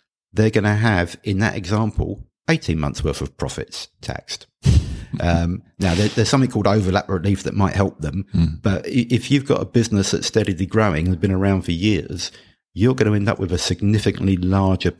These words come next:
Speaker 1: profit potentially in twenty-three twenty-four
Speaker 2: Mm.
Speaker 1: than anything previously.
Speaker 2: And therefore more tax.
Speaker 1: More tax.
Speaker 2: Mm.
Speaker 1: There's gonna be the ability to spread it over five years,
Speaker 2: Mm.
Speaker 1: um, but that's still just one more headache that's gonna fall out of this. And you've either got to change your accounting year end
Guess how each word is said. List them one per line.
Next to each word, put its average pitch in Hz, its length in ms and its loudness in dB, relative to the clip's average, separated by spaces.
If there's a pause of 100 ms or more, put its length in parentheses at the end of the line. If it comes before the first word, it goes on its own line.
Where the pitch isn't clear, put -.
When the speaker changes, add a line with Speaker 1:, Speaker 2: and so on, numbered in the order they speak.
(120)
Speaker 1:
profit - 420 -2
potentially 90 580 -2
in 98 80 0
twenty-three 85 540 -4
twenty-four 85 640 -2
Speaker 2:
Mm. 87 420 2 (180)
Speaker 1:
than 95 120 0
anything 107 320 2
previously. 73 600 -2
Speaker 2:
And 90 80 0
therefore 95 280 4
more 95 140 2
tax. 95 420 0 (160)
Speaker 1:
More 107 180 2
tax. 90 440 -2
Speaker 2:
Mm. 95 200 0
Speaker 1:
There's 107 200 2
gonna 127 180 2
be 123 80 2
the 113 100 2
ability 113 380 0
to 95 80 -4
spread 95 240 0
it - 100 -2
over 90 160 0
five 90 320 -2
years, 95 380 0
Speaker 2:
Mm. 87 300 0 (180)
Speaker 1:
um, 87 340 0 (120)
but 95 120 0
that's - 220 0
still 104 220 2
just 90 220 0
one 101 280 4
more 95 320 2 (380)
headache 92 420 2
that's 92 160 -2
gonna 95 180 2
fall 98 260 2
out 98 200 2
of - 80 -2
this. - 240 0
And 98 160 2
you've 95 120 2
either 101 200 2
got 98 80 -2
to 92 80 0
change 131 360 2
your 90 120 0
accounting 92 420 0
year 90 240 0
end 80 380 -2